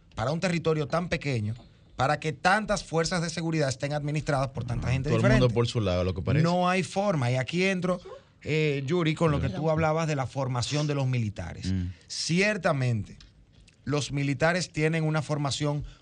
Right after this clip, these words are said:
Speaker 1: mucho más técnica, mucho más táctica, es la palabra
Speaker 2: Ujú,
Speaker 1: quizás
Speaker 2: táctica,
Speaker 1: más
Speaker 2: sí, sí.
Speaker 1: conveniente
Speaker 2: Así
Speaker 1: para
Speaker 2: es, sí.
Speaker 1: esto. El problema que hay allí es que los militares están formados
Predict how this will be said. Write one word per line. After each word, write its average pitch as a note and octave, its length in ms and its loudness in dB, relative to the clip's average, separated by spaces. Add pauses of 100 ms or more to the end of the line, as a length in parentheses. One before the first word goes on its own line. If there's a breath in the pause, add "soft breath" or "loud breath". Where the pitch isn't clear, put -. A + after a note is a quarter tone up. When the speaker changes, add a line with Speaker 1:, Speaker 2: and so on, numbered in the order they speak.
Speaker 1:
mucho F3 480 2
más F3+ 320 0
técnica, D3 640 -2 (500)
mucho C3 320 -2
más F3 220 -2 (320)
táctica, F3+ 760 2
es B2 100 -4
la D#3 140 -2
palabra D3 360 4
Speaker 2:
Ujú, C3+ 80 -2
Speaker 1:
quizás B2 200 2
Speaker 2:
táctica, G#2+ 200 0
Speaker 1:
más B2+ 100 0
Speaker 2:
sí, A#2+ 80 -2
sí. A2 40 -2
Speaker 1:
conveniente C#3 580 0
Speaker 2:
Así A#2 80 -2
Speaker 1:
para A#2+ 200 2
Speaker 2:
es, A2+ 100 -2
sí. F#2+ 60 -2
Speaker 1:
esto. - 200 -12 (800 loud breath)
El E3 160 2
problema F#3 480 0
que F#3 180 0
hay F#3+ 140 2
allí C#3+ 440 0
es C3+ 180 -4
que E3 120 -2
los D#3 200 0
militares C#3+ 760 -2
están A#2+ 600 -2
formados B2+ 880 -2